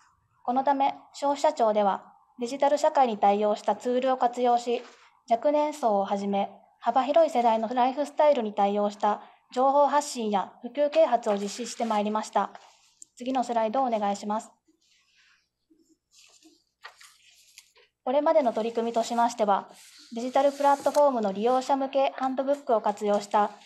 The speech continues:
普及啓発活動と、消費者保護のための啓発用教材の開発を行い、二千二十一年四月には、啓発用教材、デジタル消費生活へのスタートラインと、デジタルプラットフォームとの正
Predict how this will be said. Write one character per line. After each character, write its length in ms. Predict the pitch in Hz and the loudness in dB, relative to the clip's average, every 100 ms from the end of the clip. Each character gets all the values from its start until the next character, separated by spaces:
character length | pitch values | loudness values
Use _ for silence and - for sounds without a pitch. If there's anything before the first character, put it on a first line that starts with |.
| - _ | -20 _
普 60 | 240 | -8
及 220 | 269 277 | 0 2
啓 140 | 285 | 4
発 240 | 269 262 - | 2 0 0
活 220 | 269 269 | -2 2
動 180 | 226 214 | 0 2
と、 360 | 214 196 - _ _ _ _ | 0 0 -4 _ _ _ _
消 220 | - 262 269 | -8 -4 -4
費 120 | - | -2
者 100 | 285 | 0
保 120 | 285 | 2
護 120 | 294 | 2
の 100 | 254 | 2
た 120 | 226 | 0
め 100 | 208 202 | 0 0
の 280 | 196 - - | 0 -2 -8
啓 140 | 262 | -4
発 240 | 277 277 294 | -2 -2 2
用 180 | 294 | 2
教 220 | 294 311 294 | 4 2 4
材 140 | 240 | 2
の 100 | 208 | 0
開 180 | 214 226 | 0 0
発 260 | 226 226 | -2 0
を 80 | 226 | 0
行 120 | 220 | 0
い、 240 | 226 220 208 _ _ _ _ _ _ | 0 0 -4 _ _ _ _ _ _
二 120 | 240 | -12
千 280 | 233 302 254 | -2 0 0
二 120 | 262 | -4
十 120 | 269 226 | -4 -6
一 240 | 214 269 | -8 -6
年 200 | 233 202 | -4 -4
四 140 | - 233 | -8 -4
月 200 | 240 285 | -2 0
に 140 | 226 | 0
は、 200 | 190 - - _ _ _ | -2 -2 -10 _ _ _
啓 140 | 285 | -2
発 260 | 269 277 285 | 0 -2 2
用 180 | 294 285 | 2 4
教 220 | 294 277 | 2 4
材、 240 | 220 196 - _ _ _ | 2 0 -4 _ _ _
デ 120 | 247 | -6
ジ 80 | 254 | -4
タ 120 | - | 0
ル 100 | 285 | 0
消 160 | 285 294 | 2 0
費 140 | 294 | 0
生 200 | 285 311 | 2 2
活 220 | 294 254 233 | 2 0 -2
へ 120 | 208 | -2
の 120 | 202 | -4
ス 80 | - | -2
タ 140 | 262 | 0
ー 60 | 262 | 2
ト 80 | 269 | 2
ラ 120 | 262 | 0
イ 60 | |
ン 100 | 247 | -2
と、 300 | - 202 - _ _ _ _ 247 | -2 -4 -4 _ _ _ _ -8
デ 80 | |
ジ 120 | 247 269 | -6 0
タ 100 | 269 | 0
ル 100 | 277 | 0
プ 100 | 285 | 2
ラ 140 | 285 | 2
ッ 40 | |
ト 80 | 285 | 2
フ 100 | 285 | 2
ォ 60 | 302 | 2
ー 40 | |
ム 100 | 240 | 2
と 120 | 240 | 0
の 100 | 254 | 0
正 260 | 220 226 262 | 0 0 -2